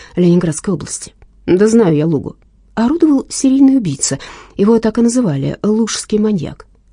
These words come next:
Так вот, одной из жертв этого маньяка была Ангелина Шинкарёва. Шинкарёва — это её фамилия по мужу, а до замужества она была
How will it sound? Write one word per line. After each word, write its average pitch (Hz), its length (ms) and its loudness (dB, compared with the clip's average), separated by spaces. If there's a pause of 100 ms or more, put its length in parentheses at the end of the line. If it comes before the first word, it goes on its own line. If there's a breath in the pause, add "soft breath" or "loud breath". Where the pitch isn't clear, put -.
(140)
Так - 180 -6
вот, 214 200 0 (380 loud breath)
одной 247 300 4
из 233 40 0
жертв 247 240 0
этого 240 220 0
маньяка 254 420 2
была 196 440 -2 (180)
Ангелина 226 800 2 (140)
Шинкарёва. 233 640 -4 (380)
Шинкарёва — 240 460 0
это 170 200 -2
её 196 580 2
фамилия 180 420 0
по 208 120 -4
мужу, 139 300 -2 (340 loud breath)
а 196 180 0
до 190 80 -2
замужества 214 460 0
она 202 120 0
была 185 380 -2